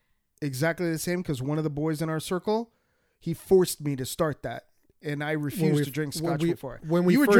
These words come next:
Speaker 1: drinking
Speaker 2: started
Speaker 1: scotch long before I was.
Speaker 2: Yes, and we're, we're going back fifteen years now, twenty?
Speaker 1: Ten for me.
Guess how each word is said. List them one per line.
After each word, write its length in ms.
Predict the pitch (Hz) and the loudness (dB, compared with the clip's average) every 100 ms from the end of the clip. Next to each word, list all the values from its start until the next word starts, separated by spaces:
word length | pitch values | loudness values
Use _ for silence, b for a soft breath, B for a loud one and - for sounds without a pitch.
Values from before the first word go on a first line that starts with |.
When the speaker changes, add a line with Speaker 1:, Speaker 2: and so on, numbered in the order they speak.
| 214 | 8
Speaker 1:
drinking 80 | 190 | 6
Speaker 2:
started 140 | 175 | 6
Speaker 1:
scotch 220 | 180 160 143 | 6 4 2
long 260 | 160 185 | 4 4
before 320 | 170 - 151 139 | 2 -4 -6 -6
I 80 | |
was. 340 | 131 107 110 - _ - | -8 -12 -18 -20 _ -6
Speaker 2:
Yes, 340 | 151 143 120 | 0 0 2
and 100 | 170 | 2
we're, 120 | 226 233 | 2 2
we're 140 | 202 247 | 2 4
going 240 | 269 240 | 4 2
back 380 | 196 190 185 - | 4 4 4 -2
fifteen 1500 | - - 220 - - - - - 226 220 226 220 220 226 220 | -8 -2 -2 -2 -14 -16 -12 -6 -4 -2 -2 -4 -4 -4 -4
years 380 | 208 226 233 202 | -4 -4 -4 -4
now, 280 | 226 233 226 | -4 -4 -4
twenty? 420 | 233 233 262 - | -2 -2 -2 -6
Speaker 1:
Ten 300 | - 143 107 - | -6 -4 -6 -8
for 160 | 143 | -8
me. 220 | 110 107 | -6 -10